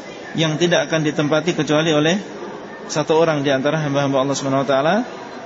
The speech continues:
dan dialah Rasulullah sallallahu alaihi wasallam. Ini adalah di antara keutamaan dakwah di jalan Allah, pahalanya demikian besar.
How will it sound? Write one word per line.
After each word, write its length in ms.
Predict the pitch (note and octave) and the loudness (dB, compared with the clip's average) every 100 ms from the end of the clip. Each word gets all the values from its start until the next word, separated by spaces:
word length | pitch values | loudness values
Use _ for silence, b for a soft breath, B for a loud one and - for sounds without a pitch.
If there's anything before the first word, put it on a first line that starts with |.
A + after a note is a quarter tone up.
| - | -10
dan 240 | D3 D3+ C#3+ | -2 0 4
dialah 240 | D#3+ D#3+ | 4 4
Rasulullah 560 | D3+ C#3 D#3 D3 D3 E3 | 2 -2 0 0 2 0
sallallahu 800 | D3 C#3+ C#3+ C#3+ D#3+ G3 - - | 0 0 2 2 0 -2 -6 -2
alaihi 240 | C3+ C3 | 0 0
wasallam. 320 | B2+ B2 A2+ B2 - - - - - - G#3+ A3 - - - A3 - - - - | 0 -2 -4 -8 -12 -14 -14 -14 -14 -14 -14 -12 -12 -12 -12 -12 -12 -14 -12 -4
Ini 240 | D#3 G3+ F3+ | 2 4 4
adalah 240 | F3+ F#3+ | 4 4
di 80 | D#3+ | 2
antara 320 | D#3 D#3+ F3 | 2 2 2
keutamaan 800 | E3+ D3 D#3 D3+ D#3 F3 F#3+ F#3 - - - - - C3+ | 0 0 2 2 2 2 -2 -6 -10 -14 -14 -16 -12 -2
dakwah 320 | D3+ C#3+ D#3+ | 2 2 2
di 80 | C#3 | 0
jalan 300 | C#3+ C#3+ C3+ | 0 0 0
Allah, 320 | C#3+ E3 A3 - - - - - - - | 2 2 2 -4 -14 -14 -14 -12 -12 -4
pahalanya 460 | E3 D#3 D#3+ F3 F#3 | 0 2 2 2 0
demikian 420 | D#3 D3 D#3+ D3 | 0 0 -2 0
besar. 240 | C3 B2 | -2 -2